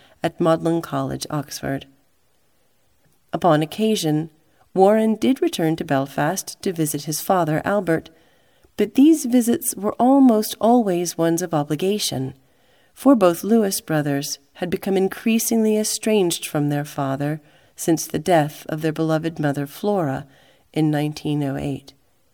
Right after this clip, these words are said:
Warren's responsibilities in the R A S C were primarily administrative in nature,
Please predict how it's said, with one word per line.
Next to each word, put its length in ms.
Warren's 420
responsibilities 1000
in 160
the 140
R 240
A 240
S 220
C 640
were 120
primarily 800
administrative 920
in 120
nature, 460